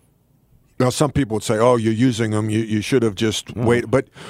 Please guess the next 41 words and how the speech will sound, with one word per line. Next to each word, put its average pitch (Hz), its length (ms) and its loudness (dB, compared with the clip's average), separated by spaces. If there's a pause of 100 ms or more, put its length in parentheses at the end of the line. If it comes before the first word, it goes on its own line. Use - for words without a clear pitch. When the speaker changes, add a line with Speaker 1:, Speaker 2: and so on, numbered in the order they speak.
(140)
Speaker 1:
what, 180 260 6
what 208 180 6
are 208 40 2
we, 156 180 2 (200)
you're 135 180 2
doing? 165 380 0
It's 127 140 -4
politics. - 800 -2
Speaker 2:
Correct. 107 400 -4 (720)
Speaker 1:
All 170 400 2
is, - 420 -4
lo-, 131 240 0
you 147 120 2
know, 117 120 4
fair 151 380 2
in 135 80 -2
love 139 300 2
and 120 340 -2
war 135 320 4
and 117 120 -4
politics. 120 540 2
Speaker 2:
Sure. 151 260 -8 (340)
Speaker 1:
And 131 160 2
so 131 320 4 (260)
you 135 160 2
take 151 280 2
advantage 147 560 0
of 120 360 2 (220)
the 123 140 2
assets 135 480 0
you 110 100 0
have, 120 640 0
Speaker 2:
Mm-hmm. 95 240 -4 (160)
Speaker 1:
and 120 320 2
then 151 320 2
you 135 240 2
can 131 220 -4
get 123 260 0
rid 170 260 4
of 113 140 -2
him, 113 460 -2